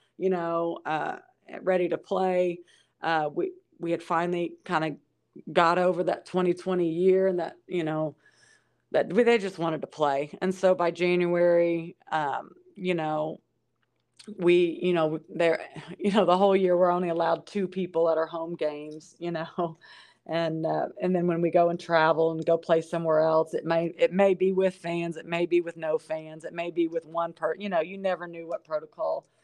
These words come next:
other teams were gonna, you know, have. But, and it was a tou-, it was hard,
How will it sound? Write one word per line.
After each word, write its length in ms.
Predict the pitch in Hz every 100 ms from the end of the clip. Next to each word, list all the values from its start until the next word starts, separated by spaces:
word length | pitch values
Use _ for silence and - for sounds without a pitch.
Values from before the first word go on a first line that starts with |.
| _ _ _
other 220 | - 165
teams 340 | 165 165 160 151
were 80 | 160
gonna, 340 | 151 151 151 _ _ _ _ -
you 120 | 170
know, 140 | 156
have. 500 | 147 156 143 - 151
But, 140 | - -
and 160 | 208
it 100 | 226
was 140 | 190 185
a 60 |
tou-, 300 | 165 - 180 -
it 140 | 208
was 180 | 185 -
hard, 560 | - 170 170 170 180